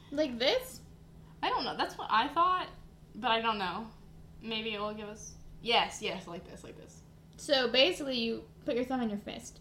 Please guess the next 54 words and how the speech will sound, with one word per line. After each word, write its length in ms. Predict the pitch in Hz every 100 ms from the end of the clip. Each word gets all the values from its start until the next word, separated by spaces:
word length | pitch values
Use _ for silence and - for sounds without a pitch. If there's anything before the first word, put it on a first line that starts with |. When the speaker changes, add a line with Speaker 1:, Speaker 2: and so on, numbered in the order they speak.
| -
Speaker 2:
In 140 | 214
your 120 | 202 190
fist, 320 | - - -
yeah. 300 | - - -
So 180 | - 170
it's 180 | 175 -
hidden 420 | - 185 175 170
by 120 | -
Speaker 1:
Like 100 | 254
Speaker 2:
your 100 | 233
Speaker 1:
a 40 | 233
thumbs 360 | 262 262 254 202 - 220 202 196
down, 400 | 202 170 196 240
<laughs> 400 | 247 339 277 - -
Speaker 2:
A 80 | 247
thumbs 60 | 240
Speaker 1:
but 200 | 254 262
not 220 | 262 233
Speaker 2:
down 80 | 214
Speaker 1:
really 220 | 214 196
Speaker 2:
into 120 | 226
Speaker 1:
down. 80 | 214
Speaker 2:
your 80 | 208
palm. 360 | 208 170 165 190
Speaker 1:
Yeah, 360 | 277 302 -
a 40 | -
thumbs 200 | 294 247
down 200 | 302 330
into 180 | 302 269
your 180 | 294 277
Speaker 2:
<laughs> 20 |
Speaker 1:
palm 240 | 269 240
Speaker 2:
And 100 | 240
Speaker 1:
and 80 | 233
Speaker 2:
cover 180 | 226 233
it. 40 |
Speaker 1:
close 280 | 233 226 220
your 100 | 208
fingers. 260 | 208 185 190
Speaker 2:
Yep. 160 | 190 226 - - - - - - - - - - - - -
So 100 | 277
why 420 | 254 233 247 302 370
would 200 | 392 381
tucking 380 | 294 262 285 294
your 160 | 302
thumbs 480 | 294 196 196 202 220
into 280 | - 196 262
a 40 |
fist 400 | 294 180 - - -
protect 340 | 208 196 -
you 60 | 185
from 180 | 214
bad 220 | 196 -
luck 120 | -